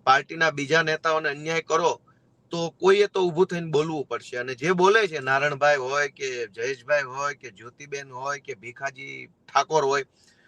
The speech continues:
હું તો એ બધાને અભિનંદન આપીશ કે તમે આ ક્રાંતિ પુરુષ છો. ભાજપની તાનાશાહી સામે જે કોઈ માણસ બોલે છે, ભાજપમાં રહીને બોલે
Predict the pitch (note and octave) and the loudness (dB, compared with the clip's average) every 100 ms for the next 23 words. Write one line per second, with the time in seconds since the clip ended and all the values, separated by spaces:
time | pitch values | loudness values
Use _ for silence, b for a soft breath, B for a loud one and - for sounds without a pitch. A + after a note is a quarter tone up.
0 | b A#2+ D#3+ G#3+ G3 F#3+ G#3 G#3 G3+ G#3+ | b -4 2 4 4 4 4 2 2 2
1 | G#3+ G#3 G#3 G3 F3 D3+ - _ _ _ | 2 2 2 0 0 -8 -14 _ _ _
2 | _ _ _ _ - C#3 E3 F#3 F#3+ F#3 | _ _ _ _ -8 0 2 4 6 4
3 | F#3 F3+ D#3+ E3 F#3 G3 F3 F#3 E3 - | 2 0 2 2 2 -2 0 -2 -2 -6
4 | C3+ G2+ _ _ _ _ - C3 C#3 E3 | -12 -12 _ _ _ _ 0 2 2 -4
5 | F3+ E3 D3+ E3+ E3+ E3+ F3+ F3 E3+ F3 | -2 2 2 2 2 2 2 2 0 0
6 | D3+ G3+ A3+ G#3+ G3 G3+ F3 F3+ F3 D3 | 2 4 4 4 2 0 -2 -2 0 0
7 | B2 - - - E3+ F3 E3 C3 D3 F3+ | -2 0 0 0 -8 -2 -2 0 -4 -2
8 | G3 F#3+ G3 G3+ | 0 4 4 2